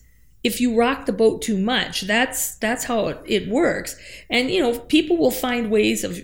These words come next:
shutting you up, of shutting you down, of slapping your hand. I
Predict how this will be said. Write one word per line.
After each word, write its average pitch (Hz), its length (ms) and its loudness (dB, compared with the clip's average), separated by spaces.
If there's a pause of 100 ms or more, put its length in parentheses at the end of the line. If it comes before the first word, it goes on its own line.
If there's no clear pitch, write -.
shutting 180 380 0
you 170 200 2
up, 320 320 0
of - 100 -2
shutting 180 360 0
you 175 100 0
down, 269 480 -2
of 175 140 -2
slapping 196 500 -4
your 180 160 -2
hand. 277 480 -2
I - 20 -16